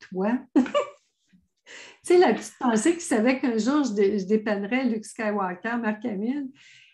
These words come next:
euh, je dirais, euh, « Si la tendance se maintient, euh,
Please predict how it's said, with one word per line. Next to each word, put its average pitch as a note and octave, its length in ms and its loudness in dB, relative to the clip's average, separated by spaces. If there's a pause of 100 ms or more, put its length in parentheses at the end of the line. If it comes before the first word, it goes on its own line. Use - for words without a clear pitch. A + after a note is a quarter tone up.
(140)
euh, G#3 260 0
je F#3+ 140 -2
dirais, A#3 560 4
euh, « G3 360 -4 (1300)
Si - 180 -2
la C4 180 6
tendance C#4 540 4
se C#4+ 60 2
maintient, B3 1040 2
euh, A3 400 -4